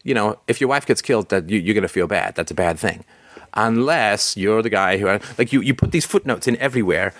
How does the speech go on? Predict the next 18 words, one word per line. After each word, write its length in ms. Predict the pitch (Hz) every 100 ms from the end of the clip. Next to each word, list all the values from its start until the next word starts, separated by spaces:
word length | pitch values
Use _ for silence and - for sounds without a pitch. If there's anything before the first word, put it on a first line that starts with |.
| -
which 200 | 127 -
makes 180 | 139 123
it 60 |
almost 240 | 131 135 131
impossible 420 | 120 110 - 98
to 60 | 90
hear 160 | 104
what 140 | 92 87
it 100 | 87
is 140 | 85
that 140 | 76
you're 80 | 78
saying, 320 | - - - - _ _ _ _ _ _ -
right? 180 | 82 82
It's 140 | -
just 240 | 123 -
a, 220 | 87 82 78
um, 260 | 73 71